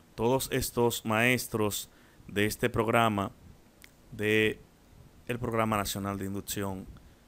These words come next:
Docente. Como ustedes saben,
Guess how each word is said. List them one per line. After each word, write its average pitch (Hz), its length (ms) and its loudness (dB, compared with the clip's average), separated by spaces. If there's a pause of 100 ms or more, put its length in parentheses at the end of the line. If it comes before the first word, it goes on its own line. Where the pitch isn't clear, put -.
(200)
Docente. 98 760 -4 (1800)
Como 107 160 -4
ustedes 110 300 2
saben, 135 500 6